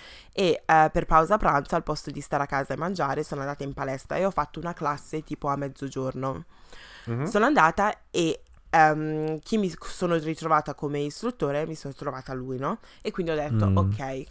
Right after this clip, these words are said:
Speaker 1: adesso so il suo nome." Poi ho scoperto come, mm, eh, questa storia la sto raccontando velocissimamente, però alla fine di quella classe gli faccio, "Ma, ma scusa, eh, ma tu fai altre classi?"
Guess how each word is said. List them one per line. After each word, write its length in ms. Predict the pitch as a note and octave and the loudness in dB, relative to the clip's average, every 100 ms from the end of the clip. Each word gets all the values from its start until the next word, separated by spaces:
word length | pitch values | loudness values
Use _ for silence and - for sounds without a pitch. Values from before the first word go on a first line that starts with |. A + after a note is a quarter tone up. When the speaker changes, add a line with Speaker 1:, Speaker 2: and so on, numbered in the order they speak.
| - | -2
Speaker 1:
adesso 340 | F3+ D3+ D#3 | -2 -2 -6
so 160 | - D3 | -8 -8
il 80 | C#3+ | -6
suo 160 | C#3+ | -8
nome." 340 | C#3 C#3 B2+ - - - - - | -8 -10 -12 -14 -20 -20 -20 2
Poi 180 | E4 D4 | 6 6
ho 60 | D#4+ | 4
scoperto 800 | - G#3 E3+ E3 - F3+ - - E2 F#3+ - | -4 0 2 0 0 -2 -2 -18 -20 -20 -2
come, 840 | A3+ G#3 E3+ D#3+ D3+ D3 C#3+ C#3+ | 0 2 2 2 0 -2 -4 -6
mm, 480 | C#3 C3+ C3 A#2+ E2+ - - - - | -6 -8 -8 -8 -10 -14 -20 -20 -6
eh, 220 | D#3+ D3+ | 0 0
questa 220 | D#3 F3 F3 | 0 -6 -2
storia 240 | G3+ G3+ | 2 2
la 100 | D#3+ | 2
sto 140 | - | -4
raccontando 560 | D#3 - D#3+ D3 D3+ D3+ | -8 -6 -8 -6 -6 -6
velocissimamente, 800 | C#3+ D3 - - E3 D#3 C#3+ D#3+ | -8 -8 -8 -6 -6 -6 -8 -8
però 220 | E3+ D3+ - - - | -2 -2 -2 -16 -2
alla 200 | E3+ F3+ | 2 2
fine 200 | F#3 E3 | 0 -4
di 100 | E3 | -4
quella 200 | F#3 G#3 | -2 -2
classe 340 | F3+ D#3+ - | 0 -2 -2
gli 80 | E3 | -6
faccio, 320 | D#3+ D3 - | -4 -4 -2
"Ma, 200 | F3+ G#3 | 0 2
ma 120 | E3 E3 | 2 -4
scusa, 460 | - F#3+ E3+ D3+ C#3+ | -6 -6 -4 -4 -6
eh, 480 | - - D#3 D3+ | -10 -4 -2 -2
ma 160 | D3+ F3 | -2 -4
tu 140 | G3+ G#3+ | -6 -2
fai 240 | D#3+ D3+ | -2 0
altre 300 | D3+ D3 E3 | -4 -4 -6
classi?" 640 | D#3+ D3 C#3 - D3 D#3 | -6 -6 -8 -10 -8 -8